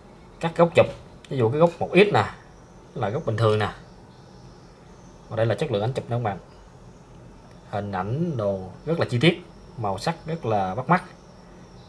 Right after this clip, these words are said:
Và đây là cái, ờ, cái zoom hai X nè. Đó. Tự nhiên mình thấy nó chụp thì cái kết quả nó hơi lâu tí xíu nha các bạn.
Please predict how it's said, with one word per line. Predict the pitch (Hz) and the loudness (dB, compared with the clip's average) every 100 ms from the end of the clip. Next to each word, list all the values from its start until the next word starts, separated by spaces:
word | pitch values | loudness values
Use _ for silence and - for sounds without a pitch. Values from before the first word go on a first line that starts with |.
| - - | -20 -16
Và | - | -6
đây | 107 117 | 0 2
là | 101 95 | 0 -2
cái, | 139 147 | -2 0
ờ, | 127 117 120 - - - - - - - - - - | -2 -2 -4 -8 -18 -20 -20 -20 -20 -20 -20 -20 -12
cái | |
zoom | 135 127 | -4 0
hai | 120 120 156 - | 2 2 0 0
X | |
nè. | 110 - - - - - - | -4 -6 -14 -20 -20 -20 -18
Đó. | 101 95 107 - - - - - - - - - - - - | -14 -10 -10 -12 -20 -20 -20 -20 -20 -20 -20 -20 -20 -20 -14
Tự | - | -2
nhiên | 131 127 | 2 4
mình | |
thấy | 113 160 | 4 4
nó | 160 156 135 131 - - - | 4 4 2 -2 -12 -18 -2
chụp | 120 - - - | -2 -2 -10 -10
thì | 107 101 | -8 -8
cái | - 165 | -8 -4
kết | 180 | 0
quả | 98 101 | 2 2
nó | 160 | 2
hơi | 131 127 | 0 4
lâu | 123 120 | 4 4
tí | |
xíu | 156 170 | 2 0
nha | 151 | 0
các | 120 | -4
bạn. | 95 | -8